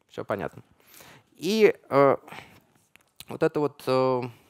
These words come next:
кружочек из стрелочек, он вращает стек в обратном направлении. То есть всё, что было в Y, спускается вниз в X, всё, что было в T, э, извиняюсь, в Z, спускается вниз на одну ступеньку в Y, ну и так далее.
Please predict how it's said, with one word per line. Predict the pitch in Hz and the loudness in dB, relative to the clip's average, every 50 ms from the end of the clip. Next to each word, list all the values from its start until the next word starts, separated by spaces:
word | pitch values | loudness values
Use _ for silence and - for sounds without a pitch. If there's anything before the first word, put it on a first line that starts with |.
| _ _ _ 107 107 _ _ _ _ _ _ _ _ _ _ _ _ _ - | _ _ _ _ _ _ _ _ _ _ _ _ _ _ _ _ _ _ -12
кружочек | - 135 143 135 120 131 131 127 - 202 - - - - _ _ - | -10 -6 -6 -4 -4 -4 -6 -4 -4 -6 -6 -6 -20 -20 _ _ -10
из | 147 151 - | -10 -10 -10
стрелочек, | - - 156 160 151 151 143 - - 135 - - - _ _ _ _ - - - - | -8 -4 0 0 2 2 0 0 -4 -10 -10 -10 -20 _ _ _ _ -20 -20 -10 -2
он | - 202 220 175 | 0 0 2 4
вращает | 151 143 135 135 - - 180 185 160 - | 6 6 6 6 6 4 4 4 4 2
стек | - - 160 156 - | 0 0 0 0 4
в | 135 127 | 4 4
обратном | 127 135 135 131 123 - 117 110 | 4 6 6 4 4 4 -4 -10
направлении. | 104 101 - 107 104 104 107 101 90 82 71 57 - 98 _ _ _ _ _ _ _ _ - | -10 -6 -2 -2 0 0 0 -2 -2 -4 -6 -10 -12 -16 _ _ _ _ _ _ _ _ -8
То | - | -6
есть | 143 131 - | -6 -6 -4
всё, | - 151 139 | -4 -6 -6
что | - - 127 117 | -4 -6 -8 -4
было | 123 123 120 113 | -4 -2 -2 0
в | 127 | 0
Y, | 208 254 220 208 202 - - 170 160 139 123 | -2 0 0 -2 -2 -2 -2 -4 -4 -4 -8
спускается | - - - 127 - - 139 127 113 104 - - 113 | -14 -14 -14 -14 -6 -4 -2 -2 -2 -2 -4 -8 -8
вниз | 110 117 120 113 98 - - | -8 -6 -6 -8 -8 -8 -4
в | 127 | -4
X, | 190 233 - - - - _ | -4 -4 -4 -8 -18 -18 _
всё, | - - 123 - | -12 -10 -10 -10
что | - - 110 | -10 -12 -8
было | 110 120 113 113 - | -6 -4 -4 -4 -6
в | - | -8
T, | _ - 131 120 107 101 - _ _ _ - | _ -2 0 0 0 0 -2 _ _ _ 2
э, | 127 127 117 120 | 4 6 6 6
извиняюсь, | 117 120 120 110 101 95 | 4 0 -2 -4 -4 -6
в | 101 107 | -6 -4
Z, | 117 131 139 117 - - - - | 2 4 4 4 4 0 -8 -20
спускается | - - 107 - - 127 117 110 - - 110 | -16 -14 -14 -8 -6 -4 -4 -4 -6 -8 -14
вниз | 101 113 110 104 - - | -12 -10 -12 -12 -10 -8
на | 110 101 | -8 -8
одну | 98 104 101 | -8 -10 -12
ступеньку | - - 98 - 113 104 101 - 110 127 | -14 -14 -12 -10 -8 -10 -8 -10 -10 -10
в | |
Y, | 185 214 190 139 - - | -8 -6 -6 -8 -8 -10
ну | - 123 | -16 -14
и | 120 | -8
так | - 110 98 | -8 -6 -4
далее. | 82 69 - - 107 | -4 -6 -6 -8 -14